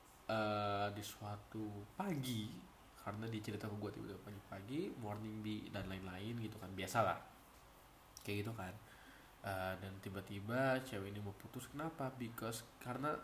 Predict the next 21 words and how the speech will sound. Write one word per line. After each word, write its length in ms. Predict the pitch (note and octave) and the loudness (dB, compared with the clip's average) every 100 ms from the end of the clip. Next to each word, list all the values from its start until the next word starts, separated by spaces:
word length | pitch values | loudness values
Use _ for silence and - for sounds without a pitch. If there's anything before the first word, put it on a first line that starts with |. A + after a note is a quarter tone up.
| - - D3+ | -8 -8 2
oh 60 | C#3+ | 4
ya 80 | |
putus 300 | B2+ A#2+ C3 C#3+ | 4 2 0 2
juga 300 | D3 B2 A#2 | 6 8 8
early 240 | A#2 A2+ A#2 | 6 4 4
twenty 240 | A2+ A2+ | 2 2
twenty-one 420 | A2 G#2+ G#2+ G#2+ | 2 2 0 0
ini 140 | B2+ A2 | -2 -2
ya, 140 | G2+ G2+ | -2 0
dua 160 | G2+ | 0
ribu 160 | G2+ G2+ | 0 0
dua 80 | G2+ | -2
puluh 80 | |
satu 80 | G2 A2+ | -2 -2
ini 80 | C3+ | 0
kan 140 | D#3 | 0
di 140 | C#3+ G#2+ | 2 2
Indonesia 300 | G#2 G#2 C3+ | 2 2 4
lagi 160 | C3 G2+ | 4 2
banyak 260 | F#2+ F2+ - | 0 -2 -6
bencana. 460 | F2+ - G2 A2+ | -8 -4 0 2